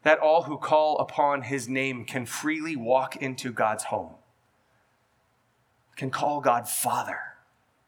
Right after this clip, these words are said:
The curtain separating sinners from God's holy hill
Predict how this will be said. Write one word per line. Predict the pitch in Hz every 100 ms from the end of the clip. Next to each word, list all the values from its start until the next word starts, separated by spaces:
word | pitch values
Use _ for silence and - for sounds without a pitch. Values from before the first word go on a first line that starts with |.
| _ _ _ _ _ _ _ _ _ _ _ _ _ _ -
The | 123
curtain | 170 170 135
separating | 120 165 160 156 143 131
sinners | 131 165 151 120
from | - 135
God's | 139 147 147
holy | - 156 151 143
hill | 120 156 131 104 -